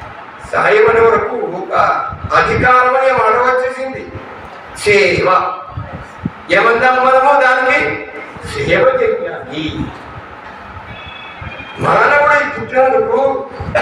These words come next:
ఈ సంస్థను నెలకొల్పి సమాజానికి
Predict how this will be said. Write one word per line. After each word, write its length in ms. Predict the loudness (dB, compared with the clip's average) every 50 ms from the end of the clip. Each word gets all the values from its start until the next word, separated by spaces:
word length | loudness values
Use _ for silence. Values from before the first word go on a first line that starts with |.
| 0 -2 -4 -4 -8 -10 -12 -12 -12 -8 -6 -8 -8 -8 -14 -18 -18 -18 -18 -16 -16 -14 -8 -6 -6 -4 -4 -6 -8 -12 -16 -16 -16 -10 -6 -2
ఈ 100 | 0 0
సంస్థను 840 | 0 0 0 0 2 2 2 2 2 -2 -2 0 2 4 4 4 2 2 2
నెలకొల్పి 680 | 2 2 2 2 2 2 2 2 0 -2 -2 -2 -2 -2 -4 -4 -6 -10 -12 -14 -14 -12 -10 -10 -10 -10 -14 -16 -12 -10 -6 -6 -6 -4 -6 -8 -8 -8 -12 -14 -14 -14 -14 -14 -12 -4 0
సమాజానికి 1000 | 2 2 4 4 4 6 4 4 4 4 4 4 2 2 0 -2 -4 -4 -4 -4